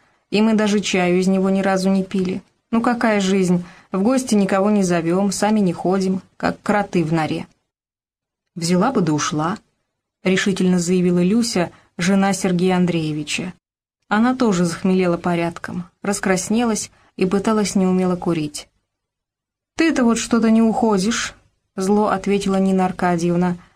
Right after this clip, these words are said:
«а живете, как кошка с собакой, лаетесь чуть ли не каждый день». «Мы не лаемся, мы о жизни спорим», возразила Люся.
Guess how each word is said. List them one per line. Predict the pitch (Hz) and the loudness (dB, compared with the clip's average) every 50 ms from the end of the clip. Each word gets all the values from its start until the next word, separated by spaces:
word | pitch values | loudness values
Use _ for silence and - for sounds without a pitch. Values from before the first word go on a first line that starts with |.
| _ _ - | _ _ -4
«а | 190 196 202 | -2 0 0
живете, | 185 214 233 247 294 285 - 208 | 2 2 2 2 2 0 0 -2
как | 190 - 262 262 262 | 0 0 -2 -2 -2
кошка | - 185 170 - - - 175 | -2 -2 0 0 -2 -4 -4
с | 170 - | -4 -4
собакой, | - 180 165 156 160 156 160 - 175 160 175 - _ _ _ _ _ - | -2 -2 0 0 0 -2 -2 -4 -8 -8 -8 -12 _ _ _ _ _ 0
лаетесь | 180 196 262 294 269 220 - - 185 180 - | 0 2 2 2 2 0 0 0 -2 -2 0
чуть | - - 202 180 - | -2 -2 -2 0 2
ли | 202 | 2
не | 202 202 | 2 2
каждый | 196 196 190 190 175 175 185 185 | 2 0 0 0 0 0 0 0
день». | 156 160 156 156 156 160 - _ _ _ _ _ _ _ _ _ _ _ _ _ _ _ _ - | 0 0 -2 -2 -4 -6 -10 _ _ _ _ _ _ _ _ _ _ _ _ _ _ _ _ -4
«Мы | 180 175 175 | -2 0 2
не | 185 190 | 2 2
лаемся, | 208 226 254 277 285 247 196 170 - - - - - 175 - _ _ _ - | 2 2 2 2 2 2 0 0 -2 -4 -6 -8 -10 -12 -12 _ _ _ -2
мы | 180 180 190 | 0 0 2
о | - 190 185 | 2 0 0
жизни | 170 160 196 233 247 226 233 233 240 | 0 0 2 2 2 2 4 2 2
спорим», | 233 233 - - 202 180 170 165 143 147 156 175 - _ _ _ _ _ _ _ | 2 -2 -4 -2 0 0 0 0 -2 -4 -6 -8 -12 _ _ _ _ _ _ _
возразила | - 165 175 165 175 175 165 156 165 165 165 165 | -4 -2 0 2 2 2 0 0 0 0 0 0
Люся. | 160 160 156 147 - - - - 180 | 0 0 -2 -2 -4 -6 -8 -10 -12